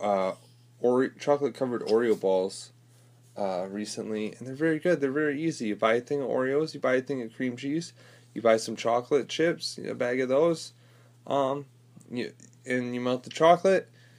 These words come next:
you crush up the Oreos, you mix the crushed up Oreos with the cream cheese,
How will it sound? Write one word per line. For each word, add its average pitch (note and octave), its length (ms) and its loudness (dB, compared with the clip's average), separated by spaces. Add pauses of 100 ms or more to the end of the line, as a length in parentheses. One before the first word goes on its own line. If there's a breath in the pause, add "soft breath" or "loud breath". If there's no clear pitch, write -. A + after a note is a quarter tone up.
(140 soft breath)
you A2 100 -8
crush D3+ 320 6
up D3 140 2
the C3+ 80 0
Oreos, E3+ 760 6
you B2+ 60 -4
mix B2+ 320 0
the B2+ 60 -10
crushed C3+ 300 0
up B2 120 -4
Oreos B2+ 440 2
with G#2+ 120 -6
the - 60 -14
cream G3 260 -2
cheese, G#3+ 480 -4